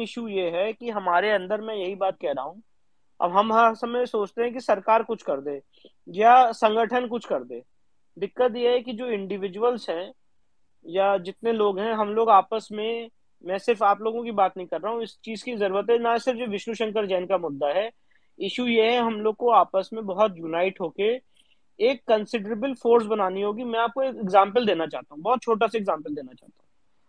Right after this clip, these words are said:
और ये example ये दर्शाएगा आपको कि ये लोग कितने ज्यादा well organized और well knit हैं। जब आज, अ, वहां पे शिवलिंग निकला था काशी विश्वनाथ में, तो उसको फव्वारा बोला गया,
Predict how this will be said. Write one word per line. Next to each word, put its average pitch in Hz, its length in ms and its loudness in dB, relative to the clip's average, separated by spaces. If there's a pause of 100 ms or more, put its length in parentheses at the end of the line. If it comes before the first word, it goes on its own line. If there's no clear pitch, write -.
(100)
और 214 180 6
ये 233 200 4
example 220 480 0
ये 240 100 4
दर्शाएगा 208 500 0
आपको 233 240 0
कि 247 120 -8
ये 208 180 -2
लोग 220 220 -2
कितने 226 400 -4
ज्यादा 196 300 2
well 196 220 0
organized 190 420 0
और 185 100 -6
well 165 220 -2
knit 139 160 -14
हैं। 104 80 -20 (1300)
जब 196 240 6
आज, 220 280 8
अ, 196 240 8 (2250)
वहां 170 240 4
पे 233 160 -2
शिवलिंग 226 420 -4
निकला 156 300 -6
था - 160 -20 (640)
काशी 151 260 -2
विश्वनाथ 143 400 -12 (100)
में, 110 80 -20 (920)
तो 220 340 2
उसको 214 720 -4 (180)
फव्वारा 185 380 4
बोला 185 300 -2
गया, 170 240 -8